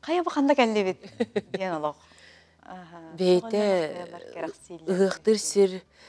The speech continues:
Speaker 2: үс катын ытык сире бейте эйге.
Speaker 1: Оннук.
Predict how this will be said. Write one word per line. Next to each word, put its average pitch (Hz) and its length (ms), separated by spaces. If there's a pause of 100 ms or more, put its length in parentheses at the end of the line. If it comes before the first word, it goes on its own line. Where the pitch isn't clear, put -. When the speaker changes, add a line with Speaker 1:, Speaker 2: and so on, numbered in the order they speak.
(300)
Speaker 2:
үс 185 220
катын 175 380
ытык - 240
сире 156 560 (180)
бейте 143 320
эйге. 139 400 (500)
Speaker 1:
Оннук. 151 380